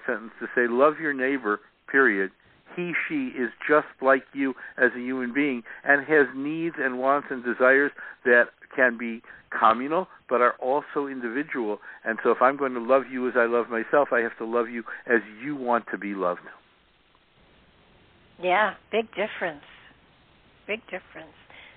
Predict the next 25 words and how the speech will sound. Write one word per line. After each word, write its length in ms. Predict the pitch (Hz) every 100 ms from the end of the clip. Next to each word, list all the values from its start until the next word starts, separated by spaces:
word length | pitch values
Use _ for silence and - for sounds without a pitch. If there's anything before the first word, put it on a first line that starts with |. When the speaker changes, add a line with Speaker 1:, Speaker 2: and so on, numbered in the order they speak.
| _
Speaker 2:
By 120 | 226
the 80 | 220
way, 120 | 220
you 120 | 208 196
would 120 | 202
have 80 | 185
had 280 | 220 185
me 100 | 208 160
with 140 | 180 -
baseball. 500 | 170 - - 160 156 _ - - - -
Um, 340 | 214 208 208 190
Speaker 1:
<laughs> 40 | - 185 - _ - - -
Well, 320 | 180 170 160
you, 200 | 151 156
you 180 | 160 156
moved 260 | 165 170 -
to 120 | 156
a 80 | 131 -
city 200 | 175 156
that 160 | 131 117
doesn't 240 | 143 131
have 180 | 139 160 156
any. 180 | 101 92 _ _ _ _ _ _ _ _ 233
Speaker 2:
I 120 | 226
know. 520 | 240 262 214 220 349